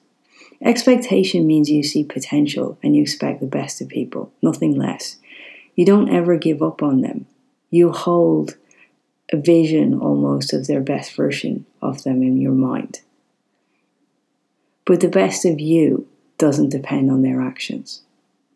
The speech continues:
We model worthiness, success, unconditional needs, conditions, and expectations all the time in society. It'd be a good idea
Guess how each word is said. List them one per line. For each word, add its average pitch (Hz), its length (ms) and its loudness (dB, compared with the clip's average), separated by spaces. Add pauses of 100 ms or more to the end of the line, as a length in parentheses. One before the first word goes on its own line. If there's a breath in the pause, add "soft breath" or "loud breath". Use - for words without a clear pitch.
(760)
We 185 180 6
model 208 420 4
worthiness, 160 720 0
success, 139 720 -4
unconditional 143 840 -2
needs, 135 440 0
conditions, 139 720 -2
and 156 140 -2
expectations 139 880 -4
all 151 160 -2
the 143 100 -4
time 139 280 -2
in 131 80 2
society. - 720 -8 (2250)
It'd 190 220 6
be 185 160 4
a 175 80 0
good 202 180 4
idea 165 640 0